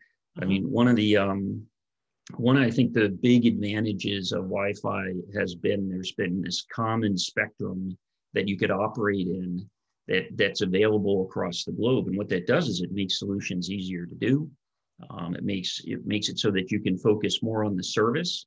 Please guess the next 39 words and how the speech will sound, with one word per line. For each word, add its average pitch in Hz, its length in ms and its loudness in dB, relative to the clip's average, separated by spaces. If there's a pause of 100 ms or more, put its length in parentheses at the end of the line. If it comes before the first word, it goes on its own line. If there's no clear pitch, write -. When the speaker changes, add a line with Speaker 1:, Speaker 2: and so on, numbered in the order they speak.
(420)
Speaker 1:
as 101 160 -2
opposed 104 340 2
to 95 80 -4
all 104 200 0
the 98 100 -2
different 117 340 0
kinds 110 320 -2
of 101 80 -2
spectrum 110 460 -4
and 92 140 -4
power 110 420 -2
and 87 140 -2
things 104 220 -4
like 90 200 -6
that. 117 180 -4
So 107 220 2
to, 87 160 -4
so 107 200 2
to 95 100 -2
see 147 220 2
Brazil 113 680 2 (580)
really 113 400 4
take 117 280 2
a 98 40 0
leadership 110 640 0
role 110 340 2
here 180 240 0 (240)
and 98 220 -2
to, 95 160 -4 (120)
to 98 80 -4
join 104 380 -2
the 104 80 -2
leading 104 340 -4
community 98 600 -6
in, 95 200 -8
uh, 95 80 -8
six - 320 -10
gigahertz 92 520 -8
is, 90 180 -6